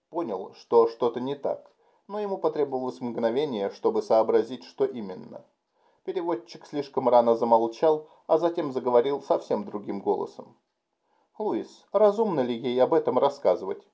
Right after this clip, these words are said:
«Отчасти она и сама догадалась», ответил Ву. «Еще немного, и она обвинила бы в падении городов меня. Верни мне мой переводчик». «Могу ли я допустить, чтобы у тебя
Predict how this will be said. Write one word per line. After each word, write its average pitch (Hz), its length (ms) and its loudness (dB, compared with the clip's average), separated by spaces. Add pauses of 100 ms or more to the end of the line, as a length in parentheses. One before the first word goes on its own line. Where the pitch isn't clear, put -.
(440)
«Отчасти 117 520 -4
она 120 260 2
и 107 60 -4
сама 107 320 2
догадалась», 135 760 -2
ответил 113 520 -4
Ву. 107 240 -14 (500)
«Еще 208 260 -6
немного, 160 600 2 (260)
и 135 80 -4
она 131 340 8
обвинила 123 560 2
бы 117 160 0
в - 80 -12
падении 123 560 2
городов 117 520 4
меня. 139 400 -6 (320)
Верни 185 360 -2
мне 117 320 -4
мой 120 260 2
переводчик». 117 920 -2 (680)
«Могу 202 300 -4
ли 214 140 -4
я 190 260 6
допустить, 170 680 -8 (500)
чтобы 135 420 0
у 135 80 -4
тебя 170 500 2